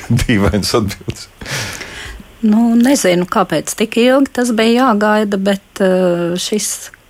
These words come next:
Speaker 2: daudzu autoru kopējais darbs ir tapis apkopojot, eh, to, eh, ko mēs, eh, parasti, eh,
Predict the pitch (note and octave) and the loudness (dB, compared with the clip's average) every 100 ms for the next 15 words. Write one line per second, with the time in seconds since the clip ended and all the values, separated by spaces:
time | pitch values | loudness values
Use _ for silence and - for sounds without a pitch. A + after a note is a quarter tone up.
0 | _ - A3 F#3+ G#3+ G#3+ G3 G#3 G#3+ D#3+ | _ -12 -4 0 2 2 2 0 0 -2
1 | E3+ - G#3 E3+ D#3+ D#3 D#3 D#3+ G3 C4 | -2 -2 -2 -2 -2 -2 -4 -4 -2 -4
2 | - - G3+ - G#3+ - F#3+ - G3+ - | -4 -6 -6 -2 -4 -2 -6 -4 -4 -2
3 | E3 D#3+ E3+ E3+ D#3+ D#3+ - - G#3 G3 | -4 -2 -2 0 -2 -4 -10 -12 -10 -8
4 | - A3 B3+ C#4+ - - - - - - | -2 2 2 0 -4 -20 -20 -20 -20 -12
5 | - F#3 F#3 F#3 G#3 A#3 D4 - - F#3+ | -2 -2 0 2 4 2 0 -2 0 2
6 | F#3+ F#3 E3+ E3+ - A#3+ C4+ B3 - - | 4 2 0 -4 -2 0 0 -2 -4 -4
7 | A3+ - - | -4 -6 -14